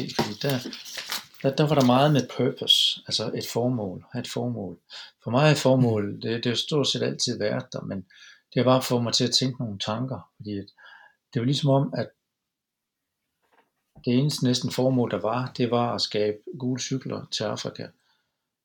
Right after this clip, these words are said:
Speaker 1: øh, børn i Afrika. Og det, det synes jeg også er meget sødt og fantastisk, øh, tanke at have. Og hele det, altså alle de cykler, der er skabt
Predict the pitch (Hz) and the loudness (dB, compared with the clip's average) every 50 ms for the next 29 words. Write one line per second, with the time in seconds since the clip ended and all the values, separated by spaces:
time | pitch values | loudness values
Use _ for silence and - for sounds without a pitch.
0 | _ _ _ _ - 170 139 107 107 - 123 120 117 110 104 107 113 - - 110 | _ _ _ _ -8 -8 -6 -4 -2 0 2 2 2 0 -2 -2 -2 -4 -6 -10
1 | - - 95 95 107 - - _ _ 113 113 - - 135 - - 156 151 160 165 | -10 -10 -12 -12 -12 -16 -20 _ _ -10 -8 -6 -8 -8 -4 0 2 2 4 6
2 | 160 147 139 131 123 117 113 110 107 - - 139 - 139 127 120 117 123 127 131 | 6 6 6 6 6 4 2 0 -2 -2 -4 -2 2 2 4 4 4 4 4 2
3 | 123 123 123 123 - - - 131 127 - - - - _ _ _ _ _ _ _ | 2 2 4 4 2 2 2 2 0 0 -4 -6 -12 _ _ _ _ _ _ _
4 | _ _ _ _ _ _ _ _ _ _ _ _ _ - - - - 117 110 - | _ _ _ _ _ _ _ _ _ _ _ _ _ -6 -6 -2 -2 -2 -2 -2
5 | - - 131 131 - - - - - - - - - - - 101 101 98 95 95 | 0 0 0 0 0 0 0 0 0 0 0 -4 -8 -8 -6 -6 -6 -4 -6 -6
6 | 98 104 55 55 57 - - - - - - - 135 - - - - - 104 107 | -6 -6 -8 -8 -10 -12 -12 -14 -14 -14 -14 -14 -14 -16 -10 -8 -6 -6 -4 -4
7 | 117 123 120 107 - - _ _ _ _ _ _ _ - 107 90 98 107 107 107 | -2 -4 -4 -4 -8 -10 _ _ _ _ _ _ _ -8 -6 -4 -2 -4 -4 -4
8 | - - - - - _ _ - 98 104 120 117 117 131 113 113 113 110 110 - | -8 -16 -20 -20 -20 _ _ -6 -4 -2 -2 -2 0 0 0 0 -2 -4 -6 -10
9 | _ _ _ _ _ _ _ - - 120 120 - - 120 123 120 123 - - - | _ _ _ _ _ _ _ -10 -6 -4 -4 -2 -2 -2 0 0 2 2 2 2
10 | - - - 117 - - 98 95 - - - - 107 110 - - - | 0 -4 -6 -6 -6 -4 -2 2 2 2 4 2 0 0 -2 -4 -6